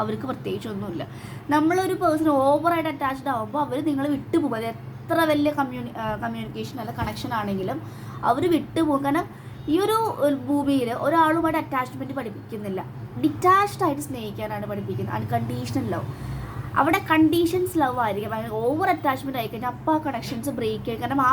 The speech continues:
ഒരു പേഴ്സണിന് നിങ്ങളുടെ സ്നേഹം താങ്ങാൻ പറ്റില്ല, ഭയങ്കര ബുദ്ധിമുട്ടായിട്ട് തോന്നും. അപ്പോൾ അവരിട്ട് വേറെ പേഴ്സണിലേക്ക് പോകും. അപ്പോൾ നിങ്ങൾക്ക് അങ്ങനത്തെ ഒരു ഓവർ ഷെയറിങ്, ഓവർ കെയറിങ് ഉണ്ടോ എന്ന് നോക്കുക. ഓവർ മാറ്റിയിട്ട് അൺകണ്ടീഷണൽ ലവ് അവിടെ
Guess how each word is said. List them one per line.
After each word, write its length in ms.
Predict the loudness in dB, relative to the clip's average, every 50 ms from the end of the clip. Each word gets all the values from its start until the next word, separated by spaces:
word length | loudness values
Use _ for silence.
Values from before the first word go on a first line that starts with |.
| 4 4
ഒരു 100 | 2 0 0
പേഴ്സണിന് 400 | 0 -2 -2 -2 -4 -6 -6 -6 -6 -6
നിങ്ങളുടെ 260 | -6 -6 -6 -6 -6 -8 -8 -8 -8 -8 -8 -6
സ്നേഹം 280 | -6 -6 -4 -2 -2 -2 -2 -4 -2
താങ്ങാൻ 300 | 0 0 0 0 0 -2 -2
പറ്റില്ല, 260 | -2 -6 -6 -6 -6 -6
ഭയങ്കര 280 | -6 -6 -4 -4 -2 -2 -2
ബുദ്ധിമുട്ടായിട്ട് 560 | -2 -2 -2 -2 -4 -4 -4 -4 -4 -4 -4 -4
തോന്നും. 140 | -4 -4 -2
അപ്പോൾ 120 | -2 0 0
അവരിട്ട് 320 | 2 0 0 0 0 -2 0 2
വേറെ 220 | 2 2 2 0 -4 -4
പേഴ്സണിലേക്ക് 480 | -4 -4 -4 -6 -6 -8 -8 -6 -6 -8 -8
പോകും. 160 | -8 -10 -10 -12 -14 -14 -14 -14 -14 -8
അപ്പോൾ 140 | -2 2 4
നിങ്ങൾക്ക് 240 | 6 6 6 4 2 0
അങ്ങനത്തെ 200 | 0 0 2 4
ഒരു 60 | 4 4 4
ഓവർ 180 | 6 4 2 0 0
ഷെയറിങ്, 300 | -4 -4 -4 -8 -10 -8 -6 -4
ഓവർ 200 | -2 2 2 0 0 0
കെയറിങ് 340 | -4 -4 -4 -4 -6 -6 -6 -6
ഉണ്ടോ 140 | -6 -6 -6
എന്ന് 100 | -6 -6 -6
നോക്കുക. 260 | -6 -6 -6 -6 -6 -2 4 6 6
ഓവർ 280 | 6 6 6 4 2 2 2 0
മാറ്റിയിട്ട് 460 | 0 0 -2 -6 -8 -8 -6 -6 -8 -8 -10 -14 -16 -16 -12 -6 -4
അൺകണ്ടീഷണൽ 680 | -2 -2 -2 -2 -2 -2 0 0 0 0 0 2 4 4
ലവ് 120 | 4 4 2 0
അവിടെ 140 | -2 -2